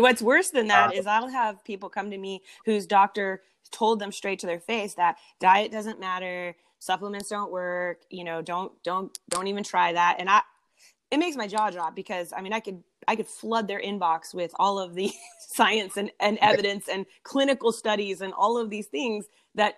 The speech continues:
Speaker 1: show the exact opposite. So yeah, that's a struggle. Most parents tell me that, you know, not only did their,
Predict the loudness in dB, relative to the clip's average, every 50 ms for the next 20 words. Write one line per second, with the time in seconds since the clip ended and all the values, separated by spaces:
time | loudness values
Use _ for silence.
0 | _ -10 -6 -4 -4 -2 -2 -4 -4 -4 -4 -4 -4 -4 -4 -6 -6 -6 -6 -8
1 | -12 -12 -10 -10 -12 -12 -14 -20 -16 -4 2 4 4 4 4 4 2 0 0 0
2 | 4 4 6 6 6 4 0 -4 -6 -8 -4 -2 -2 -2 -2 -2 -4 -4 -4 -6
3 | -6 -6 -6 -6 -6 -6 -6 -6 -6 -4 0 0 2 0 0 _ _ _ _ _
4 | _ -2 0 0 0 2 4 4 4 4 4 2 0 0 0 -2 -2 -2 -2 -2
5 | -4